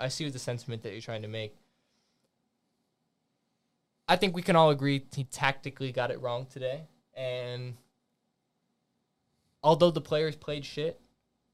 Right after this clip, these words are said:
you got, you, like, I, I think you look at this, you look at this four one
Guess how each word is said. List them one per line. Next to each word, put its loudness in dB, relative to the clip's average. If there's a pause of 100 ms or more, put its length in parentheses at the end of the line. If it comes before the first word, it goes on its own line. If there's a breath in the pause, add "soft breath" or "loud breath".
(1700)
you -2
got, 6
you, 4
like, 4
I, 0
I 0
think -2
you 0
look 0
at -6
this, 0
you 0
look -4
at -14
this -6
four 0
one 0